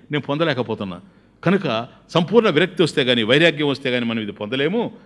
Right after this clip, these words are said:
వీటిని త్యాగం చేయాల్సిందేను" అనని రాజ్యాన్ని వదిలిపెట్టి వెళ్ళిపోయాడు. భర్త ఉన్నప్పుడు ఎట్లుందో ఇప్పుడు కూడా అట్లాగే ఉంది, చూడాలి.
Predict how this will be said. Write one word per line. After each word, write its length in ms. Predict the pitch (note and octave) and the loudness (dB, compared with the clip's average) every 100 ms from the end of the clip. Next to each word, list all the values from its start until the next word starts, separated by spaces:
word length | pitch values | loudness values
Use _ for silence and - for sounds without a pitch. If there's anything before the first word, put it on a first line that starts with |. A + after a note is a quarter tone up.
| - | -2
వీటిని 240 | D#3+ D3+ | -2 0
త్యాగం 340 | B2+ E3+ E3 E3+ | -2 0 2 0
చేయాల్సిందేను" 760 | C#3+ C3+ B2+ A#2 A#2 F3 G#3 - - | 0 -2 -4 -10 -10 -8 -10 -12 -12
అనని 540 | D#3 F#3 F3+ B2+ D3 - - _ _ - | -6 -4 -4 -4 -6 -10 -20 _ _ -8
రాజ్యాన్ని 380 | F#3+ G#3 A3 G3+ | -4 0 0 0
వదిలిపెట్టి 300 | F#3+ E3+ D#3+ | -2 -4 -4
వెళ్ళిపోయాడు. 320 | E3+ D3+ E2+ - _ _ _ _ _ _ _ _ _ _ _ _ _ _ _ _ _ _ _ _ _ _ _ - | -6 -6 -10 -12 _ _ _ _ _ _ _ _ _ _ _ _ _ _ _ _ _ _ _ _ _ _ _ -14
భర్త 260 | A#2+ E3 G#3 | -6 -4 -2
ఉన్నప్పుడు 260 | G#3 G#3 F#3 | -2 -2 -4
ఎట్లుందో 360 | F#3+ F#3+ F#3+ | -4 -6 -2
ఇప్పుడు 220 | G3 F#3+ | -2 -4
కూడా 140 | G3 F#3 | -6 -4
అట్లాగే 280 | D#3+ E3+ E3+ | -4 -6 -4
ఉంది, 340 | B2+ F2+ E2+ - _ _ _ _ - | -4 -6 -12 -20 _ _ _ _ -12
చూడాలి. 260 | C#3+ A#2 | -8 -8